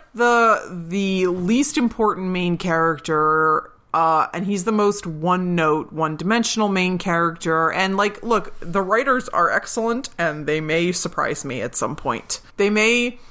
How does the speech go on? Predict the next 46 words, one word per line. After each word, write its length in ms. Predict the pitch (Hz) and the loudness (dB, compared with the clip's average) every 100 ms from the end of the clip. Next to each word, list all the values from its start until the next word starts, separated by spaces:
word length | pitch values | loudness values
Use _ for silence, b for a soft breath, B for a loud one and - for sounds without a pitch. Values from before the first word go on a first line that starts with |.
| b b - | b b -2
pull 180 | 226 | 0
something 440 | 226 247 214 220 208 | 2 0 0 0 4
out 200 | 170 208 | 4 4
of 80 | 202 | 0
their 120 | 196 | 0
back 260 | 190 196 | 2 2
pockets 480 | - 202 208 175 - | 4 2 2 -4 -8
with 120 | 175 | -6
regards 360 | 190 165 175 170 | -4 0 0 0
to 60 | 170 | -4
Jason 320 | 175 202 170 | -2 -2 -2
that's 160 | 160 | -2
gonna 180 | - 156 | -2 -2
make 260 | 151 160 156 | 0 -2 -2
me 380 | 160 156 151 131 | -4 -2 -2 -4
feel 360 | - 170 160 | -2 0 2
a 60 | 151 | 0
totally 460 | 160 - 180 170 | -2 -6 0 0
different 240 | 160 170 165 | 0 0 0
way 140 | 294 | 0
about 240 | 190 180 170 | 2 2 0
him. 160 | 165 | -2
But 100 | 185 | -2
right 180 | 214 240 | 0 0
now, 120 | 233 | 2
I'm 100 | 214 | 0
just 120 | 190 | -2
sort 120 | - 190 | -4 -2
of 140 | 175 | 0
like, 280 | 185 196 - | 0 0 0
yeah, 80 | 415 | 0
I 60 | |
mean, 120 | 240 220 | 0 -2
I 60 | |
feel 140 | - 220 | 0 0
the 60 | |
way 120 | 214 | 2
about 160 | 208 202 | 0 0
him 120 | 202 | -2
that 100 | 180 | -2
I 40 | 175 | 0
feel 140 | 180 | 0
about 200 | 160 165 | 0 -2
Kimmy 240 | - 165 | -4 -4
Gibbler. 440 | 170 143 135 131 131 | -2 -2 0 0 0
Like, 360 | 151 156 - | -2 -2 -8